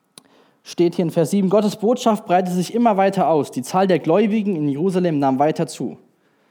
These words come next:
Also war das Resultat von dem Ganzen, war wieder Wachstum. Und so können wir entweder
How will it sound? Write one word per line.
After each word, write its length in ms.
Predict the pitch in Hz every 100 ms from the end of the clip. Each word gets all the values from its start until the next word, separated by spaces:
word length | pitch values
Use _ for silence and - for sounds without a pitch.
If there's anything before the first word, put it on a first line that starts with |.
| _ _ _ _ _ _ _ _ _ _ _ _ _ _ _ _ -
Also 260 | 151 165
war 180 | 196 214
das 320 | 175 160 135
Resultat 520 | 175 180 151 196 214 220
von 120 | 202
dem 140 | 180
Ganzen, 540 | 175 202 220 220 226 208 - _ _ _ _ _
war 220 | 151 139
wieder 180 | 147 175
Wachstum. 540 | 202 - - 113 87 - _ _ _ _ _ _ _ _ _ _ _ _ _ _ _
Und 100 | 135
so 80 | 165
können 220 | 208 220
wir 100 | 196
entweder 600 | 214 208 196 190 190 -